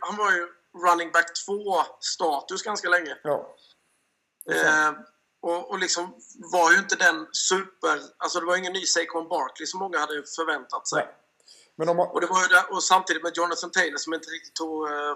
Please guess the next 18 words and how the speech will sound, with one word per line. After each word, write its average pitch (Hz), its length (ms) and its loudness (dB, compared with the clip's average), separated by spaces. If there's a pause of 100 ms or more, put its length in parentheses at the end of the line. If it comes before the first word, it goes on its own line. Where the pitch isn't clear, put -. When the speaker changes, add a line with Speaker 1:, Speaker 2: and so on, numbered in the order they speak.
(140)
Speaker 1:
första, 139 580 2 (100)
första 147 360 0
pinnen 143 420 -4
där 139 300 4
i, 143 180 -4 (440)
i 151 100 -4
Colts 156 380 0
till 147 120 -4
en 147 80 -2
början. 151 300 4 (340)
Det, 165 60 -2 (220)
det 185 120 2
var 180 80 2
ju 175 60 -2
där 160 400 6
det 170 80 -10
såg 180 200 -6
lite, - 160 -12